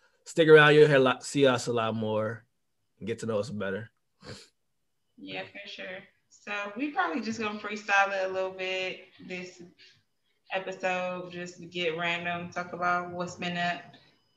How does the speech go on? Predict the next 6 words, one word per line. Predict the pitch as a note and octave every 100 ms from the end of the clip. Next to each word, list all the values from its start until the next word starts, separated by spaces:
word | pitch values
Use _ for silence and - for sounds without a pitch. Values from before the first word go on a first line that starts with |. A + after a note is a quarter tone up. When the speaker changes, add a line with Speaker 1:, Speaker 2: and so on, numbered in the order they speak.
| _ _ _ _ _ _ _ _ _ _ _
Speaker 2:
So | F#3+ F#3+ F#3+ F#3
I | F#3 -
feel | A3
like | G#3 G3
Jarvay, | F#3+ G3 G3 F#3+
since, | G3 F#3+